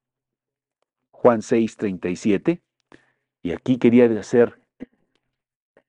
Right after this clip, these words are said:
Jesús un milagro para beneficio de Jairo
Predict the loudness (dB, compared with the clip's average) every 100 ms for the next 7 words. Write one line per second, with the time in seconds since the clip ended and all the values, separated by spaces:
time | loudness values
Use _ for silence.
0 | _ -8 -2 0 2 4 4 4 4 2
1 | -2 -4 -4 -8 -10 -8 -6 -4 -4 -4
2 | -2 -2